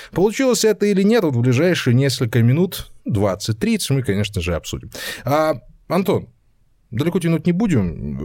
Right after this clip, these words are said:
Очень сильно отличается тональность, конечно, э, «Сокола и Зимнего солдата» от «Ванда Вижн». Ну, оно, в принципе, было и предсказуемо, но я не думал, что уж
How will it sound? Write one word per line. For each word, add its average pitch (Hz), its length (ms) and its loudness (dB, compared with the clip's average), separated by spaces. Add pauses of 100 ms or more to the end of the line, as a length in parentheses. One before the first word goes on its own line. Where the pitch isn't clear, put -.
(240)
Очень 175 240 2
сильно 185 400 2
отличается 151 600 0
тональность, 120 400 0
конечно, 92 580 -2 (340)
э, 85 220 -4
«Сокола 113 400 0
и 104 60 2
Зимнего 98 320 0
солдата» 98 440 -2
от 92 120 -4
«Ванда 107 300 2
Вижн». 185 340 0
Ну, 110 180 4
оно, 98 140 0
в - 60 -10
принципе, 101 340 -4
было 107 220 2
и - 20 0
предсказуемо, 143 760 2
но 131 160 2
я 135 80 2
не 127 120 4
думал, 156 260 0
что - 160 -4
уж 123 220 -2